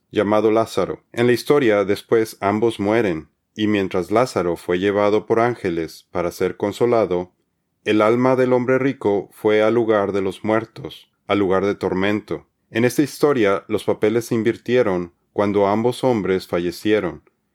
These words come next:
En la vida, Lázaro no tenía nada, y el hombre rico nunca hizo nada por mejorar la situación de Lázaro. Luego, el hombre rico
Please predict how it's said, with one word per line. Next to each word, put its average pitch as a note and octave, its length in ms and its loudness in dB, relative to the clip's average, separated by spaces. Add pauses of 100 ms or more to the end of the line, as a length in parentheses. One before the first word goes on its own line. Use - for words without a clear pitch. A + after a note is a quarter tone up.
(260)
En G2 120 -2
la G2 100 2
vida, G#2 300 2
Lázaro F#2 680 0
no G2 200 -4
tenía G2 340 -2
nada, F2+ 460 -2 (280)
y G#2+ 160 0
el G#2+ 120 2
hombre G#2+ 240 2
rico A2 480 0
nunca A2 320 0
hizo A2 240 -2
nada G2+ 460 0
por F2+ 260 -4
mejorar F#2 680 -2
la G2+ 120 -4
situación F2+ 520 -4
de E2+ 100 -2
Lázaro. F#2+ 480 -6 (160)
Luego, F#2+ 540 0 (140)
el G2 200 0
hombre G2+ 260 0
rico F#2+ 540 -2